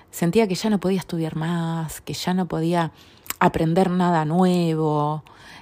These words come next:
eh, me sentía desmotivada en todo sentido. Y sí, la realidad es que la palabra es que me estaba muriendo en vida.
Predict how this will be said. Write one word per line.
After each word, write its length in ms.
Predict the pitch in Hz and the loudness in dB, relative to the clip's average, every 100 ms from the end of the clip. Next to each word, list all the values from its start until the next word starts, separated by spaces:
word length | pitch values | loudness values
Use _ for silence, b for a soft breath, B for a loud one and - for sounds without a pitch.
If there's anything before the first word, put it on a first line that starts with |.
| - | -12
eh, 840 | - 147 147 139 139 135 131 135 - - _ _ _ _ - | -6 -4 -2 -2 -2 -4 -6 -10 -14 -20 _ _ _ _ 0
me 160 | 160 | 0
sentía 400 | 151 170 165 208 | 0 -2 0 2
desmotivada 1300 | 185 156 143 135 - 147 143 175 175 151 147 147 160 190 | 2 0 0 -2 -4 -4 2 4 4 2 -2 -4 -6 -8
en 180 | 151 143 | -6 -2
todo 200 | 165 160 | 0 0
sentido. 840 | - 151 151 170 165 156 151 147 139 b b b b b b b b b b b b _ _ _ _ _ _ _ _ _ _ _ _ _ _ _ _ _ | -2 -6 -4 -2 -2 -2 -4 -8 -12 b b b b b b b b b b b b _ _ _ _ _ _ _ _ _ _ _ _ _ _ _ _ _
Y 100 | - | -10
sí, 260 | 143 - 127 _ _ - | -8 -10 -12 _ _ -6
la 160 | 156 | -4
realidad 380 | 151 151 160 185 | -2 -2 0 0
es 80 | 185 | -2
que 100 | 170 | -2
la 160 | 147 | -2
palabra 320 | 143 151 165 175 | -2 -2 -2 -2
es 60 | |
que 100 | - | -4
me 100 | 151 | -6
estaba 320 | 139 151 151 | -6 -4 -2
muriendo 360 | 151 143 143 143 | -2 -2 -4 -4
en 140 | 135 | -6
vida. 200 | 135 - | -10 -14